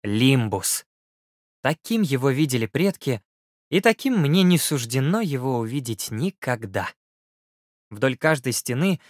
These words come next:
находились закрытые двери, и так повторялось из коридора в коридор. Я уже подумал, что затерялся в однообразном лабиринте, как услышал оживлённый разговор, доносящийся из-за угла. «Опять командир за своё!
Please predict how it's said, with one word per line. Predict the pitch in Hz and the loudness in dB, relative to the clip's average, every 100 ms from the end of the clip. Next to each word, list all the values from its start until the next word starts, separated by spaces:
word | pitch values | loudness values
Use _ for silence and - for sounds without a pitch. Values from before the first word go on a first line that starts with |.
| _ | _
находились | - 127 156 226 202 | -8 -2 0 2 0
закрытые | 135 - 190 175 175 | 0 0 -2 -2 -2
двери, | 147 170 185 165 110 98 - _ _ _ | 0 -2 2 4 2 -2 -10 _ _ _
и | 127 | -12
так | - 202 - - _ | 2 2 2 -12 _
повторялось | - - 117 165 151 - | -6 -2 0 2 2 0
из | 123 - | -4 -4
коридора | 120 113 127 151 | -4 0 2 2
в | 131 | 0
коридор. | - 123 120 110 92 - _ _ _ _ _ _ - | -6 -6 -4 -6 -8 -12 _ _ _ _ _ _ -10
Я | 120 170 | 0 0
уже | 143 131 | 2 0
подумал, | 139 135 170 131 | 0 0 2 0
что | - 131 | -2 -4
затерялся | 123 123 131 180 214 - | -4 -2 2 4 4 2
в | 123 | 0
однообразном | 117 123 135 123 113 117 | 2 2 4 2 2 -2
лабиринте, | 123 147 120 101 101 - _ _ _ - | 0 0 0 -4 -6 -8 _ _ _ -12
как | - | -8
услышал | 151 - 254 - 226 - _ _ _ | -8 -6 -6 -4 -4 -6 _ _ _
оживлённый | 156 180 214 220 262 269 262 262 | -4 -2 -2 -2 -2 0 0 0
разговор, | 254 220 269 226 147 143 - _ _ | 0 2 0 2 2 0 -2 _ _
доносящийся | 123 131 127 - 180 202 - 220 - - | -2 2 2 0 0 -2 -4 -4 -4 0
из-за | 185 135 127 | 0 0 -2
угла. | 117 113 101 - _ _ _ _ _ _ _ _ _ _ _ - | -2 -2 -4 -6 _ _ _ _ _ _ _ _ _ _ _ 0
«Опять | 131 160 202 196 170 | 4 4 6 4 4
командир | 156 151 147 151 131 | 4 4 6 6 4
за | 113 | 2
своё! | - 117 107 87 | 2 2 2 -2